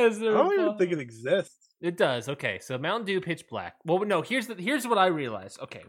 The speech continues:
Speaker 1: so we gotta
Speaker 2: I'm gonna
Speaker 1: do
Speaker 2: have to get one.
Speaker 1: Mountain Dew Pitch Black. Uh,
Speaker 2: Oh,
Speaker 1: we
Speaker 2: it's
Speaker 1: gotta do, we
Speaker 2: purple.
Speaker 1: gotta go to the wiki. We gotta go to the Mountain Dew wiki. Here we go.
Speaker 2: I found it. I already found it.
Speaker 1: Okay, Mountain Dew Pitch Black.
Speaker 2: I'm on their
Speaker 1: Um,
Speaker 2: website.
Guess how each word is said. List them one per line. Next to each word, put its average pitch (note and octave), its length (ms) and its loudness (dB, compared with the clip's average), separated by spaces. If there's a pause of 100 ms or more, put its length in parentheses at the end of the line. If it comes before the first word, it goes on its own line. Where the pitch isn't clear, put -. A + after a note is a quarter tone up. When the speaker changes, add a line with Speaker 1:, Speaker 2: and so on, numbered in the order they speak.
Speaker 1:
so C3 140 -10
we C3 60 -8
gotta D#3+ 100 0
Speaker 2:
I'm G3 60 2
gonna C4+ 120 8
Speaker 1:
do B3 40 8
Speaker 2:
have A3+ 120 4
to F3 80 -6
get D#3+ 260 2
one. D#3+ 240 0 (380)
Speaker 1:
Mountain G3 300 -4
Dew F3+ 300 2
Pitch G3+ 360 -6
Black. A2 480 -4 (540)
Uh, C3 40 -6 (260)
Speaker 2:
Oh, F3+ 360 0
Speaker 1:
we D#3 80 -4
Speaker 2:
it's - 20 -2
Speaker 1:
gotta F3+ 140 4
do, D#3 60 2
we D#3+ 60 2
Speaker 2:
purple. E3 120 -4
Speaker 1:
gotta G3 160 6
go G#3 80 2
to G3+ 60 0
the F#3 100 2
wiki. D3+ 300 -4
We A2 100 -10
gotta E3 180 4
go F3 120 0
to F3 40 2
the E3+ 80 2
Mountain D3+ 340 -2
Dew C#3 180 -4
wiki. A2 420 -8
Here B2+ 140 -10
we A2+ 100 -10
go. F2+ 220 -18
Speaker 2:
I C3 100 -2
found D3+ 400 2
it. G2 100 -8
I F#2+ 80 -8
already C3 160 -2
found A#2 380 -6
it. - 60 -20 (240)
Speaker 1:
Okay, A2+ 220 -12
Mountain D3+ 240 -6
Dew E3+ 100 -4
Pitch - 240 -10
Black. F#2 380 -12 (400)
Speaker 2:
I'm A#2+ 120 -2
on B2 180 4
their B2 80 4
Speaker 1:
Um, A#2+ 200 -2
Speaker 2:
website. - 320 -12